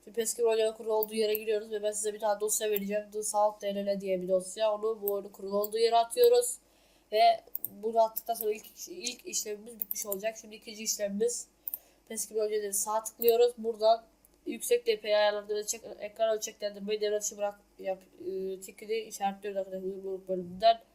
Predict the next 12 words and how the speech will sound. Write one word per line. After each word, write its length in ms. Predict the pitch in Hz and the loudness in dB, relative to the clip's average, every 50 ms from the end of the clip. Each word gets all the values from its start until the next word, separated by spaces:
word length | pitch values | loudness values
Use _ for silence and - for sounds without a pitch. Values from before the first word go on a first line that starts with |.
| - - - - _ _ - - - - _ _ _ _ - | -12 -12 -12 -12 _ _ -16 -12 -12 -12 _ _ _ _ -18
Ondan 120 | - 202 196 | -16 -14 -10
sonra 160 | - 220 208 | -4 -2 0
uygula 400 | 208 208 208 202 202 202 202 196 | 0 2 0 2 2 2 0 2
deyip, 240 | 202 202 208 208 - _ - - - - | 0 -2 -2 -2 -6 _ -18 -16 -8 -2
tamam 340 | - 196 202 208 208 196 190 | 2 4 4 4 4 2 -2
deyip 140 | 208 202 | -8 -8
çıkıyoruz. 400 | - - - 220 202 202 202 208 | -8 -6 -2 0 2 2 0 0
Sonra 260 | - 220 202 202 220 220 | -2 -2 -2 -2 -2 -2
settings 400 | - 220 208 - 196 - - 220 | -2 -6 -6 -12 -12 -10 -4 -2
bölümüne 300 | 214 214 208 208 208 214 | -2 -2 -2 0 -2 -2
giriyoruz 340 | 214 220 226 220 220 208 | -2 0 -2 -2 -2 -2
arkadaşlar. 600 | 202 185 185 180 180 180 175 - 208 220 220 - | -2 -2 0 0 -2 0 0 2 2 2 2 0